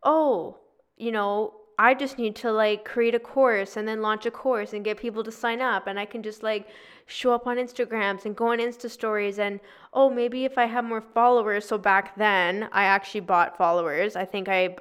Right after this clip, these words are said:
I bought, like, a thousand followers. I had, like, four hundred people when I started my account. I bought a thousand followers, and then, to be completely transparent, I think it was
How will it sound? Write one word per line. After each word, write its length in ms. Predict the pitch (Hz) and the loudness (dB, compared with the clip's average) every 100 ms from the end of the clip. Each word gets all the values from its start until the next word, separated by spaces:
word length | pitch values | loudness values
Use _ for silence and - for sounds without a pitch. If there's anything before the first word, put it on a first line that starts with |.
| - | 0
I 160 | 180 | 0
bought, 240 | 175 170 170 | 2 0 0
like, 140 | 175 | -2
a 80 | 175 | -2
thousand 400 | 175 156 175 175 | 0 0 -2 -6
followers. 480 | - 165 160 165 185 | -4 -4 -4 -6 -6
I 60 | |
had, 100 | 185 | -6
like, 180 | 180 180 | -4 -6
four 280 | - - 185 | -6 -4 -2
hundred 240 | 190 185 | -2 -8
people 240 | 175 180 175 | -8 -8 -6
when 100 | 160 | -4
I 80 | 175 | -6
started 260 | - 170 | -4 -6
my 120 | - | -6
account. 360 | - - - 90 - - - - - | -10 -10 -10 -12 -16 -20 -20 -20 -6
I 60 | 196 | 2
bought 200 | 214 208 | 4 4
a 40 | |
thousand 280 | 208 196 190 | 4 2 2
followers, 480 | 185 185 175 175 175 | 2 2 4 2 0
and 160 | - 196 | -6 -4
then, 320 | 185 180 185 | 0 0 -2
to 80 | 196 | -6
be 120 | 190 | -8
completely 380 | 196 185 202 185 | -8 -8 -4 -4
transparent, 580 | 190 185 180 185 180 180 | -4 -4 -4 -4 -4 -2
I 60 | |
think 220 | 175 214 214 | -6 -8 -6
it 120 | 240 | -6
was 480 | 247 254 254 233 | -4 -4 -4 -10